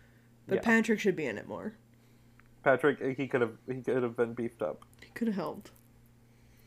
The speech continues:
Speaker 1: All right.
Speaker 2: And those are our awards.
Speaker 1: Um, I'm just curious what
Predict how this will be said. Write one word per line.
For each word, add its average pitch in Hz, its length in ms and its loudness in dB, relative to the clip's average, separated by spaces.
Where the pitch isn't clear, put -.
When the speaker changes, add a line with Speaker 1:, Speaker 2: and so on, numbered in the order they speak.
Speaker 1:
All 202 100 -2
right. 214 340 0
Speaker 2:
And 131 140 -4
those 143 220 6
are 185 120 6
our 196 120 4
awards. 202 640 0
Speaker 1:
Um, 214 500 2
I'm 226 100 4
just 349 160 4
curious 185 380 4
what 185 240 0